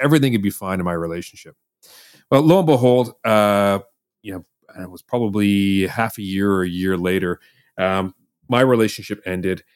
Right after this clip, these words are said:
and, uh, and this woman happened to end the relationship that she was in at exactly the same time, the one that I was idealizing at the party. And we ended up getting together, and I ended up dating her for, for,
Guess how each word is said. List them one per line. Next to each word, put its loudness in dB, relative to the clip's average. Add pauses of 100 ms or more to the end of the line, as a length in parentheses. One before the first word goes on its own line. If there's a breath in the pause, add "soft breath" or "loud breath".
(440 soft breath)
and, 2 (160)
uh, 2 (340)
and 0
this 0
woman 2
happened -2
to 0
end 0
the 0
relationship -4
that -8
she -6
was 0
in -2
at -6
exactly -2
the -16
same -14
time, -6
the -4
one -2
that 0
I 2
was -2
idealizing -2
at -12
the -20
party. -6 (540)
And 2
we 4
ended 2
up -8
getting 2
together, 2
and 0
I 2
ended 2
up -14
dating 2
her -2
for, 0
for, 0